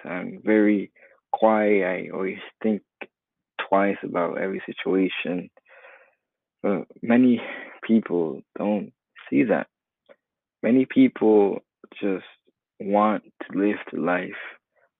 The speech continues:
want to choose the bad path. God chose me, you, and other people paths already.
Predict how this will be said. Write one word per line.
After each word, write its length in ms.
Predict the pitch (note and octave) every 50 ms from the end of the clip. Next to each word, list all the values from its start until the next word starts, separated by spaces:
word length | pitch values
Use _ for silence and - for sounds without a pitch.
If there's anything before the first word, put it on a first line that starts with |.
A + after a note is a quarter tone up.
| _ -
want 340 | - G2+ G#2 G#2 G#2 G2+ - _ - - -
to 260 | F#2+ F#2+ F#2+ E2 - - _ _ _ _ _ _ _ _ _ _ _ - - -
choose 460 | A2 A2 A2 G#2 G2+ G2 F#2+ F#2+ - - - - _ _ _ _ _ _ _ _ _ _ _ _ _ _ _ _ _ _
the 80 | - F#2
bad 360 | F2+ - G#2 A2+ A#2 G2+ - -
path. 320 | - - - - - - _ - - _ _ _ _ _ _ _ _ _ _ _ _ -
God 420 | A2+ A2+ A#2 B2 B2+ B2+ B2 A2+ - _ _ _ - - - - -
chose 400 | A#2 A2 A2 A2+ A2 A2 G#2 - - - - - - _ _ _ _ _ _ -
me, 720 | - G#3 G#3 G#3 G#3+ A3 A2 - - G#3+ G#3+ G#3 - - - _ _ _ _ -
you, 480 | G2 G2 G2 G2 G2 G2+ G2+ G2 F#2+
and 240 | F#2 F#2 F#2+ G2 - E2
other 200 | G2+ A2 A2 -
people 600 | - - - A#2 - - - F#2+ G2 G2 G2+ - _ _ - - _ _ _ _ _ _ _
paths 440 | - - A#2 B2+ C#3 B2+ A2+ - -
already. 440 | E2+ C#2 C2 B1 - - - -